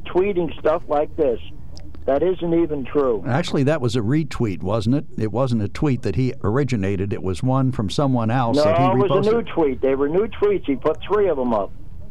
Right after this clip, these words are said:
Speaker 2: I, I heard they were retweets, but I, I'm not certain, so you may be right.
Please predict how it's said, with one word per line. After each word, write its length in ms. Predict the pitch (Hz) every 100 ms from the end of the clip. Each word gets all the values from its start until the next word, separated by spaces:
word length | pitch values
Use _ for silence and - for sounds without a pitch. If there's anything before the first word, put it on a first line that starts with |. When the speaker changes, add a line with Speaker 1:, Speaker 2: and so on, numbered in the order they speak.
| - -
Speaker 2:
I, 300 | - 117 175
I 160 | 139 160
heard 180 | 170 156
they 100 | 127
were 140 | 113
retweets, 580 | 104 131 127 98 80 - -
but 180 | 104
I, 140 | 98 117
I'm 120 | 131
not 220 | 147 131 127
certain, 320 | 135 120 98
so 160 | -
you 160 | 110 127
may 140 | 123
be 100 | 110
right. 280 | 110 98 -